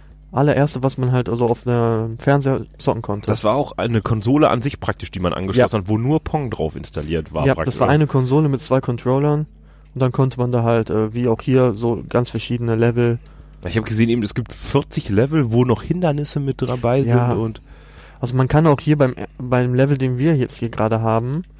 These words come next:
Speaker 1: kann man auch noch Schwierigkeiten einstellen. Zum Beispiel, dass unser Balken da etwas schmaler wird.
Speaker 2: Noch schmaler, also der
Speaker 1: Ja.
Speaker 2: ist jetzt gerade mal, wie breit ist der, äh, oder lang ist der? Sechs Zentimeter?
Speaker 1: Sechs Zentimeter würde ich auch mal
Speaker 2: So
Speaker 1: sagen.
Speaker 2: circa, das ist, ähm, also hier kommt auch wirklich kein ordentlicher Ballwechsel zustande, weil wir hier,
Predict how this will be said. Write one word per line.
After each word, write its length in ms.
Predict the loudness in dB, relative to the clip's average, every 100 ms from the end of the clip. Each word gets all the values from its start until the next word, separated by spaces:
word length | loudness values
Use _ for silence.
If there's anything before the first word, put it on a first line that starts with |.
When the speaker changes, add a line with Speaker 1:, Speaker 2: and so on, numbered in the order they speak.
| -20 -20 -6
Speaker 1:
kann 140 | -2
man 80 | 2
auch 100 | 4
noch 140 | 2
Schwierigkeiten 540 | 0 2 2 2 0 0
einstellen. 360 | -2 -2 -6
Zum 120 | -2 -2
Beispiel, 160 | 0
dass 160 | -2 -2
unser 320 | -4 -2 -2
Balken 340 | 2 2 2 0
da 280 | 2 2
etwas 400 | 0 -2 -2 -2 -12 -20 -20 -18
schmaler 600 | -14 -4 0 2 2 0
wird. 120 | 0
Speaker 2:
Noch 180 | 0 0
schmaler, 380 | -4 -2 0 2
also 200 | 0 0
der 140 | 2
Speaker 1:
Ja. 60 | 4
Speaker 2:
ist 60 |
jetzt 160 | 2 -2
gerade 240 | 0 0
mal, 380 | 2 0 0 -2
wie 240 | -2 -2 -2
breit 260 | -2 -2
ist 160 | -2 0
der, 240 | 2 2
äh, 120 | 2 2
oder 160 | 2
lang 180 | 2 -2
ist 120 | -4
der? 80 | -4
Sechs 380 | -4 -8 -14 -10
Zentimeter? 480 | -8 -6 -4 0 0 2
Speaker 1:
Sechs 80 |
Zentimeter 400 | 0 0 -2 -2 -2
würde 80 | 0
ich 80 |
auch 140 | 0 0
mal 140 | 2
Speaker 2:
So 100 | 2
Speaker 1:
sagen. 60 | 2
Speaker 2:
circa, 340 | 2 2 -2
das 160 | -2 -4
ist, 260 | -6 -4
ähm, 460 | -4 -2 0 -2 -8 -14 -20 -20 -20 -20 -20 -20 -16
also 140 | -6
hier 120 | -6
kommt 180 | -6 -4
auch 100 | -2
wirklich 260 | -2 -6 -8
kein 220 | -4 -4
ordentlicher 360 | -4 -4 0 0
Ballwechsel 540 | 0 0 -2 -4 -4
zustande, 520 | -4 -6 -4 0 0
weil 200 | 0 0 2
wir 120 | 2
hier, 440 | 2 4 4 2